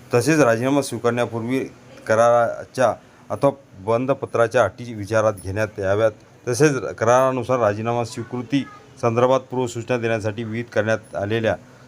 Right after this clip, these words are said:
कालावधी एक महिन्यापेक्षा जास्त असेल तर सदर्भ कालावधी समाप्त होईपर्यंत राजीनामा स्वीकारण्याचा नि-, निर्णय रोखून ठेवण्यात यावा.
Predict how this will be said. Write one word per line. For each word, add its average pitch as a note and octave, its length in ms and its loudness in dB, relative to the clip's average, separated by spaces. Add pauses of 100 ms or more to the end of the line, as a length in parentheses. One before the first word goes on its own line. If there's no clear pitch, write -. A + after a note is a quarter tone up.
कालावधी B2+ 540 4
एक B2 160 -4
महिन्यापेक्षा A2+ 560 -2
जास्त G#2+ 320 0
असेल A#2 360 -4
तर A#2 100 0
सदर्भ A2 380 -2
कालावधी G#2 440 0
समाप्त G2+ 380 -6
होईपर्यंत G2+ 480 -6 (520)
राजीनामा C3+ 680 2
स्वीकारण्याचा A2+ 520 -4
नि-, A2 320 -4
निर्णय G#2+ 400 -4
रोखून A2 500 -6
ठेवण्यात G2+ 440 -2
यावा. G#2 260 2